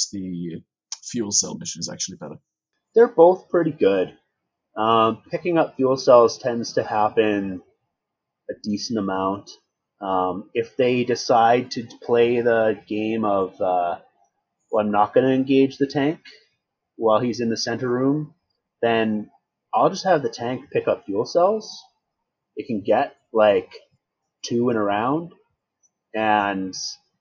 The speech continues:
Speaker 2: then be sitting there with a ton of defense, gaining four points a round, um, and still have those attacks for the end game then.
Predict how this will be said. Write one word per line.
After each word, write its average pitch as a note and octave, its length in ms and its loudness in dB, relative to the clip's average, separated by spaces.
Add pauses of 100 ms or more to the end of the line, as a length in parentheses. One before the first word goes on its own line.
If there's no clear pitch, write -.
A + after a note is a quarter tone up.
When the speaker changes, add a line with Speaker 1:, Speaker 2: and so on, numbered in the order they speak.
(120)
Speaker 2:
then G#2 360 2
be G2+ 580 -2
sitting A#2 460 -2
there G#2 280 4
with G2+ 200 -2
a - 80 -6
ton A#2 240 -6
of F#2+ 160 -6
defense, G2 800 -6
gaining G2 340 -4
four G2 240 -2
points G2 280 -8
a F#2 40 -8
round, F2 480 -6 (640)
um, F2 480 -8
and G2 140 -8
still A#2 280 4
have F2+ 280 0
those F2 180 0
attacks F#2 460 -6
for D#2+ 500 -6 (140)
the F#2+ 100 -6
end F#2+ 220 -6
game D#2 280 -10
then. D#2 340 -10